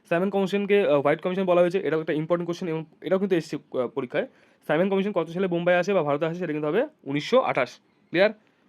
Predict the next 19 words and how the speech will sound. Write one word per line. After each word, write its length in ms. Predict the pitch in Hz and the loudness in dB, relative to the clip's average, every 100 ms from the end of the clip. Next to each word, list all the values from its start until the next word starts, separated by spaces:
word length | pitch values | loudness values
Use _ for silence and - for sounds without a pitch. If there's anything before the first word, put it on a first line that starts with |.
| - | -6
চলো, 160 | 139 | -4
নেক্সট, 260 | 147 135 - _ _ _ _ _ | -2 -4 -8 _ _ _ _ _
নেক্সট, 220 | 165 165 | -4 -2
নেক্সট, 260 | 170 151 - | -4 -4 -6
এই 60 | 147 | -6
যে, 120 | 123 - _ _ _ _ - _ | -6 -8 _ _ _ _ -20 _
কে 100 | 190 | 0
আছে? 120 | 190 202 | 0 -2
থার্ড 240 | - 190 | 0 0
ব্যাটল 220 | 185 190 | 0 2
অফ 80 | 202 | 0
পানিপথ, 420 | 196 175 175 139 - _ _ _ _ | 2 0 2 0 -2 _ _ _ _
ঠিক 100 | 175 | -2
আছে? 200 | 208 214 - _ | 0 0 -4 _
কত 140 | 175 175 | -4 0
সালে 200 | 185 175 | 2 2
হয়েছিল 220 | 156 127 | 2 0
থার্ড 200 | 151 151 | 0 0
ব্যাটল? 240 | 139 113 | -2 -4